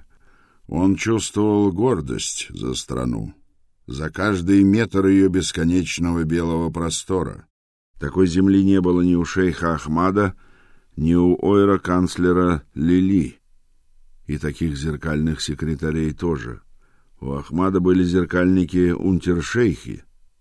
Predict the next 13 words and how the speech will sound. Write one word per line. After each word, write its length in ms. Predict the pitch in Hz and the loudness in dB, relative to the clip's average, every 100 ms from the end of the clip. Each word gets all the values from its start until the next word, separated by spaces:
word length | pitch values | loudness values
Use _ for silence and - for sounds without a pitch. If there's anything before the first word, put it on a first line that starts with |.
| _ | _
и 80 | 65 | -10
даже 280 | 67 76 73 | -6 -4 -4
зеркальные 640 | 69 78 - 80 80 80 | -4 -6 -4 -2 -2 -2
шахитки. 720 | - 80 67 95 - - 60 - _ _ _ - - _ _ _ _ | -4 -6 -4 -4 -6 -12 -18 -18 _ _ _ -20 -20 _ _ _ _
Он 200 | - 95 | 0 4
лично 460 | 95 120 104 - 85 | 4 2 0 -2 -2
успевал 540 | 78 - 85 85 82 | -2 -2 0 2 2
ощутить 640 | 85 80 - 85 76 90 73 | 0 -2 -4 -4 -2 -4 -4
секундный 720 | - 80 92 90 71 85 87 | -6 -6 0 0 0 0 0
дискомфорт 840 | 80 78 - 85 80 - 92 80 - | 0 -4 -4 -4 -4 -2 -2 -2 -4
от 220 | 82 - | -8 -6
каждого 520 | 85 82 73 82 85 | -4 -4 -2 -2 -2
взрыва, 580 | 80 73 90 104 71 62 | -2 -2 0 0 0 -6